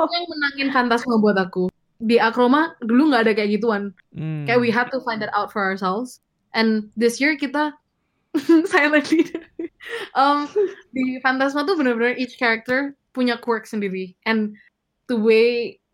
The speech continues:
Speaker 1: we discover that tuh selalu lucu. Kayak yang, um,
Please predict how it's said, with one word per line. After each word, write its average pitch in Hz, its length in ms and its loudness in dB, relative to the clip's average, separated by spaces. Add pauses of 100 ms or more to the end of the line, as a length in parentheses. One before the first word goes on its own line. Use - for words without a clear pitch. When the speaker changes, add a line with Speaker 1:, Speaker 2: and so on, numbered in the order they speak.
Speaker 1:
we 226 340 -4
discover 202 640 -4
that 202 160 -4
tuh 294 80 -6
selalu 240 420 2
lucu. 190 300 -6
Kayak 226 240 -2 (440)
yang, 233 400 0 (560)
um, 220 160 -10